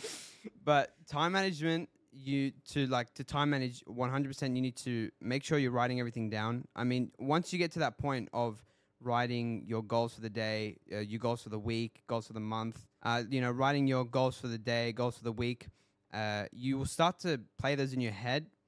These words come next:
but you need to utilize the time in the most efficient way possible. Otherwise, you're gonna start, you know,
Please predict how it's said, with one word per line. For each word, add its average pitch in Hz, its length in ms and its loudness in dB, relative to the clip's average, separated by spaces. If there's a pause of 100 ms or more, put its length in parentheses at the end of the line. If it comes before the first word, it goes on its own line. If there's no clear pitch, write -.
(260)
but 120 100 0
you 131 80 0
need 156 180 4
to 160 140 0
utilize 135 480 2
the 123 80 -6
time 107 640 -2 (400)
in 113 160 -2
the 110 80 -2
most 113 380 0
efficient 113 400 -6
way 107 120 -2
possible. 107 540 2
Otherwise, 101 680 -4 (200)
you're 104 140 -12
gonna 107 180 -8
start, 98 380 -6 (500)
you 113 140 -8
know, 98 160 -8